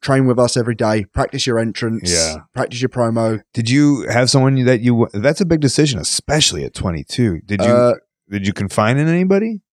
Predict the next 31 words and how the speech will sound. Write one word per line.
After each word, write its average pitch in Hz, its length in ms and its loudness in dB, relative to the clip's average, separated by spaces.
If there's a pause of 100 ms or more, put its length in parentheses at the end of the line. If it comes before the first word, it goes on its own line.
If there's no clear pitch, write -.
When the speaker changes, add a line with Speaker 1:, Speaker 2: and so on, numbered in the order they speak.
(140)
Speaker 1:
My 131 100 2
friend 170 340 2
Paul, 151 320 2
I 139 80 2
confide 139 500 0
in, 135 100 0
my 113 100 -2
friend 120 300 -4
Sam, 117 300 -2
I 113 80 0
conf-, 107 260 -6
and 117 300 0
my 110 80 0
missus 104 400 0
as - 40 -6
well. 101 200 4
Like, 98 220 2
me 113 160 4
and 117 100 6
my 107 60 4
missus 101 340 -2
just 104 220 0
started 98 340 2
seeing 113 240 0
each 107 160 -2
other 95 160 -2
at 78 80 -2
that - 160 -2
point 101 220 -2
as 87 120 -4
well. 101 360 -4